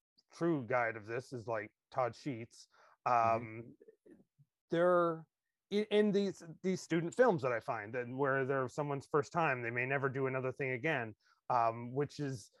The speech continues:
Speaker 1: why I push it, because I want to poke them and find them, find out who they are. They're this mystery that maybe this thing's been floating around YouTube for a really long time and no one's seen it. And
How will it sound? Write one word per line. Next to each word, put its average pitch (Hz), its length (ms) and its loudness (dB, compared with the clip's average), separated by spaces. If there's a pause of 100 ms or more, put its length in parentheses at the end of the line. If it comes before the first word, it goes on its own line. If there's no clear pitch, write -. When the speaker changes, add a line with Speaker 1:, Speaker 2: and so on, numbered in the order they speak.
(120)
Speaker 1:
why 165 600 4
I 143 140 6
push - 300 -4
it, 127 100 -8
because 131 240 -4
I 131 60 0
want 139 340 0
to 139 360 -4
poke - 400 0
them 110 240 -2
and 107 120 -12
find 151 380 0
them, 110 200 -4
find 139 220 0
out 127 120 0
who 147 100 -2
they 131 120 0
are. 123 400 2 (280)
They're 139 120 2
this 127 200 -6
mystery 135 480 -2
that 117 120 -4
maybe 135 240 0
this 131 180 -4
thing's 139 220 -4
been 127 140 -6
floating 139 300 0
around 127 240 -2
YouTube 127 360 -8
for 117 160 -4
a 110 40 -4
really 135 300 0
long 127 280 0
time 139 400 -4 (280)
and 131 200 -6
no 135 140 2
one's 127 260 -2
seen 175 260 0
it. 120 180 -4 (260)
And 135 180 -2